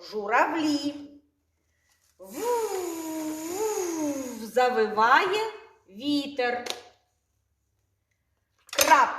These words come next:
крап, іде дощ.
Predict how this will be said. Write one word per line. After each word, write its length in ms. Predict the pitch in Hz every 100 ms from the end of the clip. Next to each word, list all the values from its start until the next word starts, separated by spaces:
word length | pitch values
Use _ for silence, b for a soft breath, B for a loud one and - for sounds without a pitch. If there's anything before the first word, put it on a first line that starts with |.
| - - - _
крап, 420 | 247 247 269 415 - - - - _ _ _ _ _ _ _ -
іде 520 | 240 190 214 233 311 - - - _
дощ. 640 | 190 277 254 233 - -